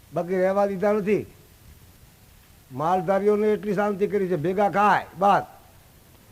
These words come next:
મુસીબત શું પડી? ગામમાં હતા એટલે સીમમાં વ્યાઈ ગયા, અને સીમમાં ઢોર હતા એટલે ગામમાં આવતા રહ્યા.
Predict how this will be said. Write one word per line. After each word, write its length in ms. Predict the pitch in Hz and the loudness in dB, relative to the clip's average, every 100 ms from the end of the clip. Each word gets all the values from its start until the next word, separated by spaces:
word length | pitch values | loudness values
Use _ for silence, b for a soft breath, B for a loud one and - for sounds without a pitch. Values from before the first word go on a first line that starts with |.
| 151 | -8
મુસીબત 680 | 147 143 160 226 240 240 247 | -4 -4 -4 0 2 2 0
શું 160 | 262 | -2
પડી? 440 | 220 220 220 226 - - - - - - - 127 | 0 0 0 -4 -10 -20 -20 -20 -20 -20 -20 0
ગામમાં 480 | 185 214 226 226 226 | 4 4 2 2 2
હતા 180 | 220 | 2
એટલે 200 | 254 240 | 4 4
સીમમાં 400 | 214 233 233 226 | 2 0 0 2
વ્યાઈ 220 | 202 175 131 | 4 2 -2
ગયા, 180 | 95 - - - - - - - - - - - - | -8 -16 -20 -20 -20 -20 -20 -20 -20 -20 -20 -14 -8
અને 120 | 147 | -8
સીમમાં 400 | 185 208 208 214 | -6 -4 -2 -2
ઢોર 260 | 170 214 214 | 0 0 0
હતા 140 | 233 | 0
એટલે 140 | 220 | 0
ગામમાં 340 | 208 214 202 170 | 0 0 0 -2
આવતા 200 | 127 117 | -2 -6
રહ્યા. 260 | - - | -10 -14